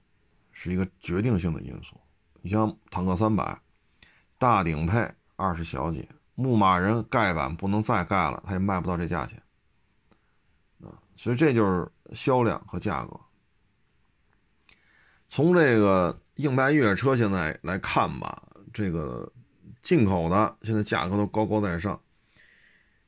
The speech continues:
你看牧马人这价钱在这摆着呢，那霸道、陆巡、途乐、帕杰罗这就甭说了，这现在价儿太高。再一个呢，这些车没有过六的，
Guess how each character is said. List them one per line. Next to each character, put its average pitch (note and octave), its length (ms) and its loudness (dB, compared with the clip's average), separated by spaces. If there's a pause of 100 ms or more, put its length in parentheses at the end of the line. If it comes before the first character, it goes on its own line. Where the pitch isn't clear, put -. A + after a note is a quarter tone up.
你 G2+ 140 0
看 B2 320 2
牧 C3 120 0
马 F#2+ 200 2
人 G#2 280 0 (380)
这 G2 100 -2
价 F#2+ 220 0
钱 E2+ 160 -4
在 E2+ 80 -2
这 D#2+ 140 -4
摆 A1 120 -10 (120)
着 G1+ 60 -18
呢， G1+ 80 -18 (200)
那 G#2 120 -12
霸 G2+ 280 0
道、 G2+ 160 2
陆 G2+ 180 0
巡、 G#2 220 -2
途 G2+ 220 -6
乐、 G2 120 0
帕 D#2 220 -6
杰 G2+ 180 0
罗 E2 160 -4 (300)
这 F2 100 -6
就 E2+ 160 -2
甭 F#2+ 240 -6
说 F#2 240 -6
了， - 160 -12
这 F2+ 140 -8
现 G#2 240 -4
在 F2+ 180 -2 (600)
价 G2+ 120 -8
儿 F2+ 60 -6
太 E2 220 -8
高。 - 200 -20 (680)
再 A2+ 300 0
一 - 0 -
个 G2+ 80 0
呢， F#2+ 80 0
这 G2+ 80 -2
些 A2 100 2
车 A2+ 140 -2
没 G#2 120 0
有 G#2 80 -2
过 F2+ 160 -8
六 A#2+ 120 -4
的， - 160 -8